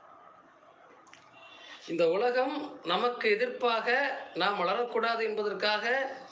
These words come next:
இருக்கக்கூடியவர்கள் நாம அழுகணும், கஷ்டப்படணும், வேதனைப்படுறத அவங்க கண்ணால பார்த்து சந்தோஷப்படுவார். அவர்களுக்கு முன்னால் ஒருபோதும்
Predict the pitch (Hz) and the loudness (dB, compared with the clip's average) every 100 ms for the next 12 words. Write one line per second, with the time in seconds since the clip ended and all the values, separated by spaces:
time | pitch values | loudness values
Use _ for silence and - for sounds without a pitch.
0 | - - - - - - - - - - | -20 -20 -20 -20 -20 -20 -20 -20 -20 -16
1 | - 220 247 175 - 208 202 196 196 240 | -4 -2 0 0 0 0 0 -2 0 0
2 | 269 - - - - - - - - - | 0 -6 -10 -16 -20 -20 -20 -20 -20 -20
3 | - - - - - - - - - - | -20 -20 -20 -20 -20 -20 -20 -20 -20 -20
4 | - - 139 170 196 175 160 208 240 247 | -20 -8 -2 2 2 2 2 2 0 0
5 | 147 113 - 190 190 - 277 240 220 170 | -2 -6 -6 -4 -2 -4 -6 -4 -2 -2
6 | 123 160 233 247 240 233 185 185 190 160 | -2 0 0 0 -2 -4 -4 0 -2 -2
7 | - 160 190 202 - 170 180 175 160 160 | -4 -2 -2 -2 -2 -2 -2 -2 -4 -4
8 | 180 196 - - - - - - - - | -4 -4 -6 -8 -10 -12 -14 -20 -20 -20
9 | - - - - - - - - - - | -20 -20 -20 -20 -20 -20 -20 -20 -16 -4
10 | 139 143 139 139 156 214 208 - - - | -2 -2 -4 -2 0 0 -2 -4 -8 -14
11 | - - - - - - - 127 147 180 | -20 -20 -20 -20 -20 -20 -14 -2 0 0
12 | 190 226 233 - - | 0 -2 -2 -4 -8